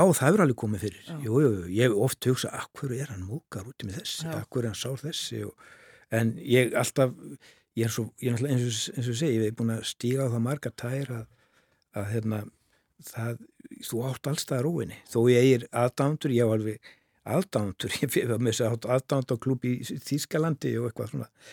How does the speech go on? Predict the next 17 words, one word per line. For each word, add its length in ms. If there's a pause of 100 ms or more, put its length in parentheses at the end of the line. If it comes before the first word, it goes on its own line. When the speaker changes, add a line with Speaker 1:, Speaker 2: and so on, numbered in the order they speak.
(140)
Speaker 1:
Þannig 180
að 40
ég 80
hef 120
átt, 180
átt, 260
sko, 220
aðdáendur, 640
ég 100
finn 180
það 200
alveg, 220
en, 120 (380)
og 100
meðbyrgð 840
með 260
því. 260